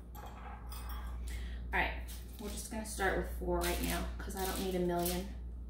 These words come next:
So I'm gonna flatten them out a little. I've got parchment, and this is my, uh, Pampered Chef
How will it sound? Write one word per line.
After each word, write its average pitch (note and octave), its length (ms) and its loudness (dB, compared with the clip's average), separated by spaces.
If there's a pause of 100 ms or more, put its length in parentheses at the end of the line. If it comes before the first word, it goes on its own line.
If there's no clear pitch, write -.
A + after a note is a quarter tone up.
So - 1700 -4
I'm G#3+ 200 -6
gonna G#3 140 0
flatten - 420 8
them C#4 80 12
out B3 80 10
a A#3+ 40 10
little. A#3 180 12
I've A3+ 160 8
got - 140 8
parchment, G#3+ 520 4
and F#3+ 100 6
this F#3+ 180 2
is G3 100 0
my, F3+ 340 4
uh, F3 180 6
Pampered F3+ 380 2
Chef F3 280 6